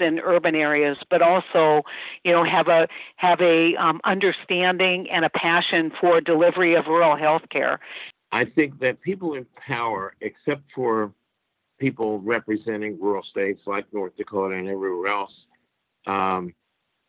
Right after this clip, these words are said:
Speaker 2: there's, there's a general kind of, um, sense that that's, that they're, they're secondary parts of, of America, and they're actually primary parts of America,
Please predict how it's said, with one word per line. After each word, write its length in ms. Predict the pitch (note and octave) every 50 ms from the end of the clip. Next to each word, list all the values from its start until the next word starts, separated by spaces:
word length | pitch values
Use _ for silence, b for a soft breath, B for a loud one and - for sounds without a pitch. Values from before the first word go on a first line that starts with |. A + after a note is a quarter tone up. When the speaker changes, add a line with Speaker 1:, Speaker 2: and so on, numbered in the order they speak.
| _ -
Speaker 2:
there's, 420 | A2 A2 G#2+ A#2+ A2+ A2+ A2+ G#2+ G2+ - - -
there's 240 | G#2+ G#2+ A2 G#2
a 80 | G#2+ G#2+
general 640 | G#2+ - - D3 D#3 D#3 D3+ C#3+ C3+ B2+ A#2+ G#2+ - -
kind 320 | - C3 A2 A2+ A2+ A2 G2
of, 20 | G#2 G#2+ A2
um, 340 | G#2+ G2+ G2+ G2 G2 F#2+ _ _ _ _ _ _ - - - _ _ _ _ _ _ _ _ _ _ _ _ _ _ -
sense 240 | C3 A#2+ A#2 - - -
that 160 | A#2+ A2 G#2 -
that's, 220 | - A#2 A#2 - _ _ - _ _ _ _ _ _ _ _ _ _ _ -
that 220 | G2+ G2+ G2+ - _ _ - - - - F#2+ G#2
they're, 320 | A#2 A#2+ A#2 A#2 A2 G2 G#2+
they're 180 | G#2 A2 G2+ - _ -
secondary 500 | D3+ C#3 C#3 C#3 A#2+ A#2 A2 G#2+ G#2+ G2
parts 400 | - - - A#2 G#2 G2+ - -
of, 140 | A2 G2 F2+ F2+ _ -
of 160 | - F#2+ E2+ F2+
America, 580 | F#2 F2+ F#2 F#2+ F#2+ F#2+ F#2 - - D#2 D2+ - _ G2
and 120 | G2 F#2+
they're 160 | G2 G2 F#2+
actually 300 | F#2+ A#2 - - - G2+
primary 580 | - - - A2+ A2 G#2+ G#2+ G#2 F#2+ F2 D#2 A#1+
parts 340 | _ - - A#1 A#1+ - -
of 80 | - C#2
America, 640 | B1+ D2+ D2+ D#2 D#2+ D2 C#2+ D2+ - - D#2 C#2